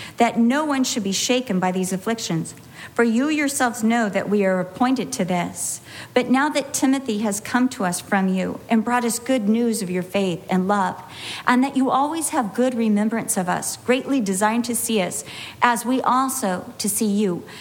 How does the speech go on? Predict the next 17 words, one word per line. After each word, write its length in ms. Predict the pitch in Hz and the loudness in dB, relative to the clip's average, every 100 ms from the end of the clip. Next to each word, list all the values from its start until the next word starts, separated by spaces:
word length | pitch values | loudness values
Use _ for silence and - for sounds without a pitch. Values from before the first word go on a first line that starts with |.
| - | -6
Therefore, 460 | - 233 262 262 269 | 0 2 2 0 -2
brethren, 440 | 214 247 247 254 | 0 0 0 -2
in 140 | 185 185 | 0 0
all 300 | - 214 233 | 2 2 2
our 120 | 247 | 0
affliction 520 | 247 214 202 - 185 | -2 -2 -4 -2 0
and 120 | 190 | 0
distress, 540 | 196 208 - 170 170 - 202 | 0 -2 -2 -2 -2 -6 -2
we 160 | 190 | 0
were 160 | 175 170 | 0 -2
comforted 920 | - - - 240 233 175 160 156 - | -6 -6 0 0 0 -2 -4 -6 -6
concerning 640 | 180 165 - 175 180 196 | -2 -2 0 0 0 0
you 280 | 185 156 151 - | 2 0 -2 -2
and 140 | 156 | -2
by 120 | 151 | -2
your 180 | 151 156 | -4 -4
faith." 300 | 147 165 165 | -8 -12 -14